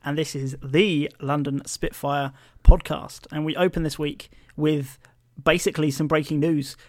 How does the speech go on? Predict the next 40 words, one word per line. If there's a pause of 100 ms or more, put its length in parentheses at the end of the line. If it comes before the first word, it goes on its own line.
(120)
as
we're
about
to
sit
down
and
record. (320)
We
have, (100)
um, (140)
a
letter (180)
from
the
Vancouver
Titans (340)
to
all
of
their
fans
and
staff, (400)
basically
detailing (140)
that
the
Vancouver
Titans,
as
we
know
it, (420)
um,
has
decided
to
part
ways,